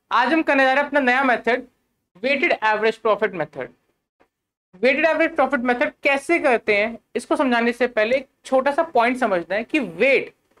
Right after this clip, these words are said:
ये weight होते क्या है। बेटा, हम सबको पता है कि money की value time के साथ क्या होती है, Fluctuate होती है।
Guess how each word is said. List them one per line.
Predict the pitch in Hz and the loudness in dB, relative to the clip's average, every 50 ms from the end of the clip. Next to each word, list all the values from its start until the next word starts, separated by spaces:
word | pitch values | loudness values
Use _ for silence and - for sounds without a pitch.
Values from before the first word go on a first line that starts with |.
| _ _ - | _ _ -8
ये | 277 | -6
weight | 247 196 202 269 311 339 - _ _ | -4 0 0 0 0 0 -2 _ _
होते | - 202 190 - 226 208 | -2 -2 0 0 -2 -4
क्या | - - 160 131 | -2 -4 -8 -8
है। | - - _ _ _ _ _ _ _ _ _ _ _ _ _ _ _ _ _ - | -10 -14 _ _ _ _ _ _ _ _ _ _ _ _ _ _ _ _ _ -2
बेटा, | 311 392 392 | 0 2 2
हम | 359 339 | 2 2
सबको | - 302 269 254 - 330 320 | 0 0 -2 0 2 2 2
पता | 294 269 - - 247 | 2 2 2 2 2
है | 247 262 277 | 2 2 0
कि | - - _ _ _ _ _ _ _ _ _ _ _ _ _ _ 302 302 | -2 -8 _ _ _ _ _ _ _ _ _ _ _ _ _ _ -2 -2
money | 269 233 208 220 226 240 254 285 339 330 | -2 -2 0 2 2 4 4 2 2 2
की | 339 349 | 0 0
value | 330 277 233 220 226 220 214 262 277 277 | 2 2 2 0 0 -2 -2 -4 -4 -2
time | - 240 226 226 | 0 0 0 0
के | 226 247 | -2 -2
साथ | 247 254 247 | -2 -2 -2
क्या | 233 - 254 233 | -2 0 2 2
होती | 220 214 - 247 262 | 2 0 -2 -4 -4
है, | 311 359 359 | -4 -4 -6
Fluctuate | - _ _ _ - 233 220 - - 240 226 208 180 | -10 _ _ _ -4 -4 -4 -2 0 0 2 2 2
होती | 151 - - 135 | -2 -4 -6 -10
है। | 127 - - | -14 -14 -16